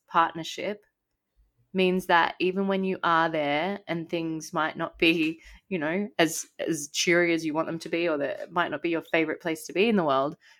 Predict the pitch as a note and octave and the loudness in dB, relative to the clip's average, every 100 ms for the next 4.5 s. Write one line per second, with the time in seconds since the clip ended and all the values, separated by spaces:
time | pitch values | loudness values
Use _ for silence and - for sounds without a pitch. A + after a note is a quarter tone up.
0 | - F#3 G#3 A3 G#3 G3 F#3 F#3 F#3+ F#3 | 0 4 4 2 -2 -4 -4 -4 -2 -2
1 | E3 D#3+ - E3 D#3 F3 - F3 D3+ D3+ | -2 -4 -4 -4 -2 -2 0 -2 -4 -6
2 | D#3 - D#3+ D#3 D#3 D#3 D3+ F3 D#3 E3 | -6 -6 -4 -6 -6 -8 -4 -2 -2 -2
3 | - - F3 F3 - F#3 G#3 F3 D#3+ D#3+ | -8 -10 -4 -2 2 2 4 2 2 2
4 | D#3+ D#3+ D#3 D3+ | 0 0 -4 -8